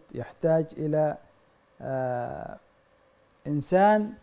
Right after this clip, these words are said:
يحاول أن يحدد أول رغبته أو، آه، طموحه أو اتجاهه أو تخصصه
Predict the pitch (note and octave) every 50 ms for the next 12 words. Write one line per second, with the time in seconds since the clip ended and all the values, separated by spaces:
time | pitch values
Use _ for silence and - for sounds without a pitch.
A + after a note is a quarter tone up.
0 | _ _ _ _ - C3 B2+ - - E3 F3+ F3+ F3+ F#3 F3+ E3 - - F3 F3
1 | F3 F3 F3 E3+ - D3 - - G3+ G#3+ F#3+ F#3+ F#3+ E3 - - G3+ G3 F#3+ G3+
2 | G3+ G3+ F3+ E3+ E3+ D3 D#3+ E3 G3 F#3+ - D#3+ C3+ B2 - - E3 E3+ E3 E3
3 | E3 - - - D3 C#3+ C#3 - - E3+ F3+ G3 G3 F#3 - - C#3 C#3 F#3 F#3
4 | F3+ E3 E3+ - E3 D3 D#3 F#3+ F3+ D#3 C#3+ C#3 - F#3 F#3+ F3 F3+ F3+ C3+ D#3+
5 | E3+ D#3+ - A#3 G#3 - D3+ A#2+